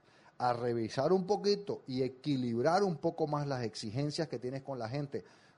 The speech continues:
con los recursos que tiene para hacerla, van a tener más burnout y perder gente es mucho más costoso. Los estudios muestran que, eh, la rotación de personal cuesta, depende a quién le creas, porque hay muchos estudios,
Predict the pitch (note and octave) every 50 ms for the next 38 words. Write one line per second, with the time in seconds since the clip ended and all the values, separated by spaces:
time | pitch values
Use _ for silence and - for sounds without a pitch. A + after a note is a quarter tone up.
0 | _ - C3 B2 A#2 A#2 A2 G#2 G#2 G#2 G2 - - C#3 C#3+ C#3 D#3 D#3 - C#3+
1 | A#2 B2 B2 C3+ C#3 - C#3 A#2+ G#2+ - - A2+ A#2+ C#3 F3+ - - - _ _
2 | _ _ _ _ _ _ _ _ _ _ _ - C3 B2+ A#2+ B2 A#2 A2 A#2 B2
3 | A#2 C#3+ B2+ B2 A#2+ B2 B2 A2+ A2+ B2 B2+ B2 A#2+ A#2+ C3+ F3 F3+ - - -
4 | E3 D#3+ D3 - - C3+ A#2 G#2+ G#2+ B2 C3+ C#3+ C#3 C3 D3+ C#3+ C#3+ D3 - F#3+
5 | G3 G3+ - - B2+ A#2 G#2+ A2+ C3 C#3+ D3+ D#3+ D#3+ D#3+ D3+ D3+ - E3 D3+ -
6 | - B2 A#2+ A#2+ A#2+ A#2 A#2 - - _ _ - - C3 - - _ _ - -
7 | D#3+ D#3+ D3+ - - E2+ - - - - - - _ - B2+ A#2 A2+ A2 - B2+
8 | B2+ C#3 B2+ C3+ C#3+ C#3 B2+ - - D3 D3 C#3+ - D#3+ D#3 D3+ D3+ - - _
9 | _ - - _ - C3 B2+ A#2+ C3+ C3 B2 A#2 B2 A2+ A#2+ A2 - B2 A#2+ C3
10 | B2+ C3+ D3 C3+ C#3 C3 C3+ C#3+ C#3 C#3 B2+ A#2 A#2 - D3 C3 - - - -
11 | - A#2 - A2+ A2 A2+ A#2+ A2+ C3 A2+ A2 G2+ - B2 B2+ A#2 G2+ - - G2
12 | G#2 G#2+ A2 A2+ A2 - A#2 G#2+ - - A2+ G2+ F#2 -